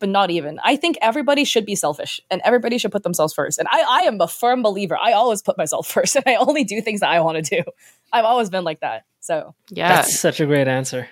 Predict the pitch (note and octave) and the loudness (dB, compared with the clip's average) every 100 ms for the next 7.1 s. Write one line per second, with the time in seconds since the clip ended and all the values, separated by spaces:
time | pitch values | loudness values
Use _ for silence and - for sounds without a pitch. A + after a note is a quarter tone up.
0 | _ - - G#4 C#4+ - F#4 G#3+ G3 F#3+ | _ -2 2 2 4 4 6 4 4 2
1 | F3+ E3 D#3 D#3 F3 D3 D3 D#3 - F#3 | 2 2 2 2 -2 -2 0 -2 -2 0
2 | G3 F3 - E3+ A3 A3+ A3 G#3+ G3+ G3 | 2 2 0 0 0 0 -2 -2 -2 -4
3 | F3+ - E3 F#3+ F#3 - - D#3+ E3 D#3+ | -6 -2 -2 0 -2 -2 -6 -8 -6 -6
4 | D#3 E3 D#3 D#3+ E3 E3+ D#3+ D#3+ D#3 D#3 | -4 -4 0 0 2 0 0 0 0 0
5 | D#3+ D#3 D3+ - D#3 D#3 D3 E3 D3+ C#3+ | -2 0 -2 0 2 0 -2 -4 -2 -2
6 | D3 - D3 D#3 B2 D#3 E3+ - C#3+ D3+ | -2 0 0 2 2 0 0 2 2 0